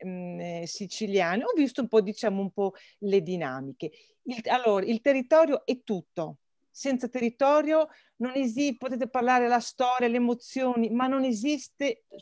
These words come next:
prodotto senza il territorio. E non è, io ho, um, sono,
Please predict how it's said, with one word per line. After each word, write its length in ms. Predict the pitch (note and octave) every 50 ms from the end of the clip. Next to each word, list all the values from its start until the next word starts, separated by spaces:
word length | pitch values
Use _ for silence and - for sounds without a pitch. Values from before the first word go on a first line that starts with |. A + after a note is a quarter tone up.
| _ _
prodotto 500 | - A#3 A#3 G3+ C4+ D4 C#4+ - _ C4+
senza 360 | A#3 - - A#3+ A3+ A3+ -
il 80 | G#3+ F3+
territorio. 520 | - G#3+ G#3 G3 - G3+ F3+ F3 D#3 E3+ - - - - - _ _ _ _ _ _ _ _ _
E 120 | - C#4 B3
non 300 | C4 C#4+ D4 D4+ D#4+ F4+
è, 280 | F#4+ F#4 F#4 E4 - - _ _ _ _ _ _ _ -
io 220 | B3+ C#4 D#4+ D#4+
ho, 260 | C#4 A#3 - - - - A#3+ -
um, 600 | A3 A3 A3 G#3+ G#3+ G#3+ G3+ G3+ F#3+ F#3+ F#3 F3+
sono, 420 | F3+ - - B3 A#3+ A#3 A3+ -